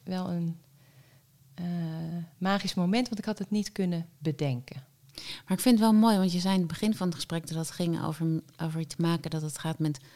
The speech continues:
Speaker 2: bloed, zweet en tranen. Maar dit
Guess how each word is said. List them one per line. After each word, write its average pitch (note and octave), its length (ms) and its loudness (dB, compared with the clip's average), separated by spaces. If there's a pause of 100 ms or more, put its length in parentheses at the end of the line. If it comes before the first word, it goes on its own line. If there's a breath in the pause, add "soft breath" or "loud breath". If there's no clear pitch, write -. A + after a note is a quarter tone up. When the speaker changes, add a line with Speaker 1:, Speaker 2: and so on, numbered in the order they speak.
(180 loud breath)
Speaker 2:
bloed, F3 280 0
zweet D#3+ 340 -4
en D#3 100 -4
tranen. D#3+ 580 -2 (1160 soft breath)
Maar D3+ 420 0 (920)
dit E3 200 -4